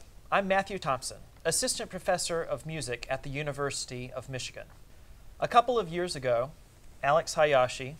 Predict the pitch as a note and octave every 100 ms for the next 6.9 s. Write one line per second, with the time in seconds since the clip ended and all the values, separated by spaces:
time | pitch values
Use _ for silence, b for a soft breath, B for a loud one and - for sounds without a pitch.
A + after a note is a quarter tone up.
0 | - C3+ E3+ F#3 E3 F3 - D#3+ - -
1 | B2+ B2+ B2+ C3 C3+ C3 C3+ B2+ B2+ A2
2 | B2 - - B2+ D3 - - - - -
3 | - G#3 A#3 - F#3 F3 D#3 E3+ F3+ -
4 | E3+ E3 E3+ C3 B2+ - A#2+ C3 C#3 C#3
5 | C#3 - E3 D3+ A#2+ - D#3 D#3+ D#3+ D3+
6 | C#3 C#3 C3 - B2 C3 B2 A#2